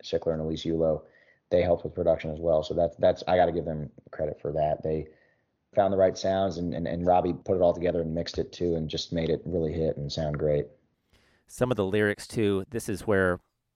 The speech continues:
Speaker 2: I, I feel like I can connect a little bit with your story.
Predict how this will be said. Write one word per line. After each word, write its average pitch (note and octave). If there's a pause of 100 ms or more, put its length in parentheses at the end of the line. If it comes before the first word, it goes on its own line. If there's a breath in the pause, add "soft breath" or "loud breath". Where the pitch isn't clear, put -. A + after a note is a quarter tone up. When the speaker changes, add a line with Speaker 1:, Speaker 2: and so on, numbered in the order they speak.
Speaker 2:
I, G2 (100)
I G2
feel A2+
like G#2
I G2+
can F#2+
connect F#2 (300)
a G2+
little A2
bit F2+ (260)
with -
your F#2+
story. F2+